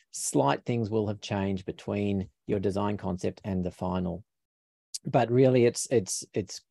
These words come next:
it's fantastic money. <laughs> You know, it's, it's really the,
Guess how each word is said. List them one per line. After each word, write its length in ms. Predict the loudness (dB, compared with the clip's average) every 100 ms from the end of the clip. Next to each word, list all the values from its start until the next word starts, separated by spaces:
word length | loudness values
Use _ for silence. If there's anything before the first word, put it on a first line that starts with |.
| _ _ -8
it's 180 | -8 -2
fantastic 640 | 0 2 2 2 2 0
money. 460 | 0 2 2 2 0
<laughs> 20 |
You 220 | -2 2
know, 80 | 0
it's, 140 | 2
it's 200 | 0 2
really 220 | 2 4
the, 180 | 2 0